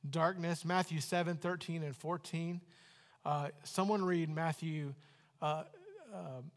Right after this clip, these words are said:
would you do, Justin, would you do, um, Matthew twenty-four fifty-one? I'm gonna do Matthew seven thirteen. "Enter ye in at the straight gate, for wide is the gate, and broad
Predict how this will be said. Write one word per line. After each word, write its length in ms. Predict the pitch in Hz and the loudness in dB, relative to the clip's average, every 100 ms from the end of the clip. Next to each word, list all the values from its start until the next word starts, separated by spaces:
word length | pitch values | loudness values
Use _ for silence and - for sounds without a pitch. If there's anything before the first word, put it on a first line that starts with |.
| _ _ _ - - 151 - - _ _ _ _ _ _ - | _ _ _ -16 -10 -10 -10 -20 _ _ _ _ _ _ -6
would 260 | 156 143 170 | -4 -2 0
you 160 | 190 | 0
do, 460 | 175 185 170 160 - - - 208 - 175 | 2 2 2 0 -6 -16 -20 -20 -14 -2
Justin, 340 | 165 151 160 | -2 -2 -4
would 180 | 147 131 | -4 -2
you 140 | 165 | -2
do, 380 | 147 151 147 147 | -2 -4 -4 -4
um, 360 | 131 131 123 113 127 _ - | -6 -6 -8 -10 -14 _ -10
Matthew 340 | 151 151 147 135 | -2 0 0 -4
twenty-four 500 | - 170 143 156 143 | -4 -2 -2 -2 -2
fifty-one? 640 | 160 143 151 139 139 127 127 | -2 -4 -6 -6 -6 -6 -4
I'm 100 | 151 | -2
gonna 160 | 156 | -2
do 160 | 139 139 | -2 -2
Matthew 360 | 143 139 135 | -4 -4 -6
seven 280 | 120 147 139 | -4 -4 -4
thirteen. 600 | 135 143 147 151 156 151 - - - - - - - _ _ _ _ _ _ | -4 -6 -4 -2 -2 -2 -6 -20 -20 -20 -20 -20 -20 _ _ _ _ _ _
"Enter 300 | 196 196 214 | 2 4 8
ye 220 | 202 185 185 | 6 6 6
in 80 | |
at 100 | 170 | 4
the 80 | 151 147 | 0 0
straight 680 | - - - 196 208 208 156 | 2 2 4 8 8 6 2
gate, 380 | 156 151 156 | 2 2 0
for 180 | - 156 | -4 -2
wide 400 | 160 156 180 202 | 0 4 6 6
is 140 | 190 151 | 4 2
the 80 | |
gate, 300 | 151 156 160 170 | 0 0 -2 -2
and 160 | 151 | -4
broad 380 | 139 165 180 180 | 4 8 8 6